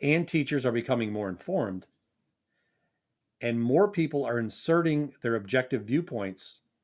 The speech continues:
into the formula now, where I see hope.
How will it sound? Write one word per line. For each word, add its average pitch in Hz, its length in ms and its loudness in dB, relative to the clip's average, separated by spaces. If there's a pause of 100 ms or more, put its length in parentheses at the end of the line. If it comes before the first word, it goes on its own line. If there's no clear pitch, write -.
(100)
into 135 200 0
the 104 120 -10
formula 131 520 -2
now, 85 340 -8 (680)
where 107 200 -4
I 151 140 2
see 175 280 0
hope. 156 340 -2